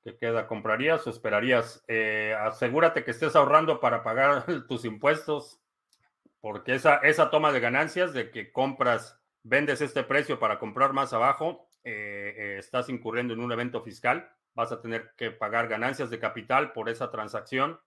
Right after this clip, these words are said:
Entonces, el precio al que estás comprando debe ser inferior, incluyendo el componente de impuestos que tienes que pagar. Eh, toma nota de eso.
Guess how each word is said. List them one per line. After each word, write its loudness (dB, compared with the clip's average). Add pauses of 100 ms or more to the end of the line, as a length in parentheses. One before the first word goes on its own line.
(160)
Entonces, -6
el -6
precio 2
al -4
que -8
estás -4
comprando -2
debe -4
ser -4 (460)
inferior, 2 (220)
incluyendo -2
el -4
componente -4 (100)
de -12
impuestos -6
que -18
tienes -10
que -12
pagar. -6 (240)
Eh, -16 (480)
toma -10
nota -8
de -2
eso. -8